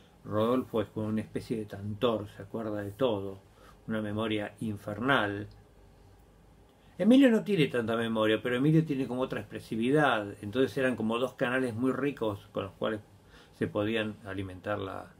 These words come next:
la, la, la fuente de Almendra. Lo mismo con, con Machi y con Pomo, que se prestaron generosamente a, a trabajar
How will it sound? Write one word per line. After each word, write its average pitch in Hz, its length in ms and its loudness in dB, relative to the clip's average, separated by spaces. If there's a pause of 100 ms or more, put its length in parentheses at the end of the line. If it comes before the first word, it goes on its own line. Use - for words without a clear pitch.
(760)
la, - 80 -14
la, - 460 -14
la - 80 -12
fuente 113 380 -4
de 107 120 2
Almendra. 110 640 2 (1080)
Lo 120 180 2
mismo 127 460 2
con, 92 680 -6 (760)
con 95 160 -6
Machi 113 540 0
y - 40 -20
con 101 200 -6
Pomo, 113 420 4
que 87 280 -16
se 98 140 -10
prestaron 104 420 -6
generosamente 101 880 -8
a, 80 160 -20 (580)
a - 80 -14
trabajar 101 720 -2